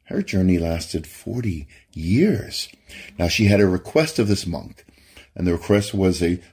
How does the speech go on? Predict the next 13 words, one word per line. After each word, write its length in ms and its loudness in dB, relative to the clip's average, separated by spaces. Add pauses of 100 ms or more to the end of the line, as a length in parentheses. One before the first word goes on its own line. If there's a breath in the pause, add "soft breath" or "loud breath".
relatively 520 0
simple 460 0
but 180 0
a 60 2
vital 400 0
one, 320 -10 (360 loud breath)
and 160 4
that 220 4
was 280 -2
to 100 -2
return 580 0
to 160 -2
her 380 -2